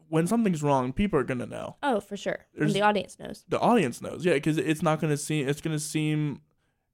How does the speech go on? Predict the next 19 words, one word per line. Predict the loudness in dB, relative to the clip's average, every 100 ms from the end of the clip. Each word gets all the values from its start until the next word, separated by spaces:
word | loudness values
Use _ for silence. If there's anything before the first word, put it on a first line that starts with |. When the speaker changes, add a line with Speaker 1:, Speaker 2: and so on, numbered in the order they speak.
| _
Speaker 1:
it's | -10 -2
gonna, | 2 4 4 2 0
uh, | 2 4 2 -4 -6
you're | 0
not | 0
gonna | 0 2
have | 2
the | 0
suspension | -4 -4 -2 -2 -4
of | -4
belief | -2 -2 -4 -10 -8
Speaker 2:
Mm-hmm. | -6 -6 -4 -4
Speaker 1:
at | -2
that | -6
point. | -8 -10 -10 -12
Speaker 2:
Yeah. | -12 -10 -12
Speaker 1:
Where, | -4 2 4 4 2 0 -4 _ _ _ _ _
uh, | 0 2 0
which, | -2 0 0 0